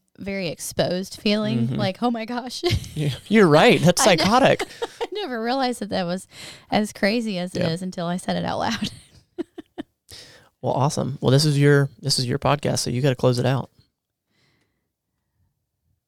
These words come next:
Speaker 1: All right. Well, see y'all later. <laughs> No.
Speaker 2: Jesus, Jenna.
Speaker 1: No, I think the, the biggest thing to take away, and I know I've said this a couple of times, is that,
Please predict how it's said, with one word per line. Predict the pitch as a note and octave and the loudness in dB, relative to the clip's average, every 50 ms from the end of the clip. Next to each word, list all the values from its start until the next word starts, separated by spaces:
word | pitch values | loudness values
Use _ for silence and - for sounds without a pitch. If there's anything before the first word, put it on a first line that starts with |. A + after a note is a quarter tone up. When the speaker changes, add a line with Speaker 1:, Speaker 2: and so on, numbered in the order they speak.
| _ _ _ _ _ _ - | _ _ _ _ _ _ -10
Speaker 1:
All | G#3 G3+ | -8 -6
right. | G#3+ G#3 F3+ F#3+ F#3 - - - - _ _ _ _ _ _ _ _ _ _ _ _ _ | -4 -4 -4 -4 -6 -8 -12 -20 -20 _ _ _ _ _ _ _ _ _ _ _ _ _
Well, | A3 G3 G3 G3+ - - _ _ _ _ _ _ _ _ _ _ _ _ _ _ _ _ | -8 -8 -8 -8 -10 -14 _ _ _ _ _ _ _ _ _ _ _ _ _ _ _ _
see | G#3 | -10
y'all | G3+ G3 G#3 G#3 | -8 -6 -6 -4
later. | G#3 G3+ F#3+ F#3 F#3+ - | -4 -4 -4 -4 -6 -8
<laughs> | _ _ _ _ _ _ _ _ _ - | _ _ _ _ _ _ _ _ _ -4
No. | A#3+ B3 - - - - - - - - _ _ _ - F#4 - - - - - | -2 -2 -4 -6 -12 -20 -20 -20 -20 -20 _ _ _ -4 -2 -2 -2 -4 -6 -6
Speaker 2:
Jesus, | - - - - - - | -6 -6 -6 -6 -4 -4
Jenna. | - - - - C#3 - | -4 -4 -4 -4 -6 -4
Speaker 1:
No, | C4+ C4+ A#3 | -4 -2 -2
I | A3 B3 D4 | -2 -2 -4
think | F4+ F4 E4 | -6 -8 -6
the, | F4 D4+ B3 A3+ _ _ _ | -6 -6 -6 -8 _ _ _
the | - G#3+ | -8 -4
biggest | G#3 G#3 G3 G3+ G#3+ - | -2 -2 -2 -2 -4 -6
thing | - G#3 G3+ G3 | -6 -6 -4 -4
to | F#3+ | -4
take | - - G3+ G3 - | -4 -4 -4 -2 0
away, | F#3+ E3 E3 D#3 | 0 0 0 -2
and | D#3+ F3+ | -2 -4
I | F3 | -4
know | F3 E3+ D#3+ | -2 -2 -2
I've | E3 E3 F#3 | -2 -4 -4
said | - F3 E3+ | -6 -4 -2
this | E3+ E3+ - - | -2 -2 -2 -4
a | E3+ | -6
couple | - F3 - - F#3+ | -6 -6 -4 -4 -4
of | G3 - | -4 -2
times, | F3 E3 E3 F3 E3+ F3+ | -2 -2 -2 -2 -4 -8
is | F3+ E3+ F3 | -10 -10 -8
that, | - F3 E3+ E3 D#3+ - | -6 -6 -4 -4 -4 -6